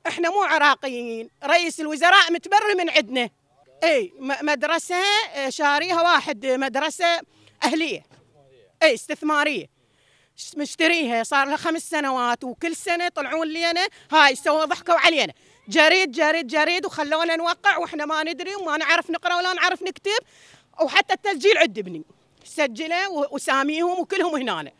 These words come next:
وقلت لهم أنا، قلت لهم راح أسجلكم وأنشركم على الفيس، شردوا كلهم شردوا، قالوا لا إذا تصورينا ما نط-، ما، ما نكتب ولا نطيش ورقة. وشردوا كلهم شردوا، وخليتهم لمن إجوا وصورتهم خفية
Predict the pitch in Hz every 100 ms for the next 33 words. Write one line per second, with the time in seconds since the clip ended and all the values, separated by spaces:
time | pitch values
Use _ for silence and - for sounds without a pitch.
0 | _ _ - 311 277 339 - 370 381 359
1 | 294 262 294 - 330 330 320 330 339 277
2 | 370 349 311 302 381 349 370 320 320 403
3 | 415 - 359 339 392 285 - _ _ _
4 | _ _ _ _ - 381 370 359 320 233
5 | 220 269 285 294 320 302 _ _ _ -
6 | 285 285 - 302 285 311 359 381 440 508
7 | _ _ - _ _ 294 294 320 370 359
8 | 302 302 294 277 277 302 311 349 311 -
9 | 370 359 254 214 - 160 - 247 - -
10 | - _ _ _ _ _ - 254 302 339
11 | 339 339 370 320 294 311 269 240 254 277
12 | 294 294 339 339 330 339 339 359 330 _
13 | _ - 359 320 403 453 480 415 294 302
14 | 294 320 370 339 381 - 349 269 143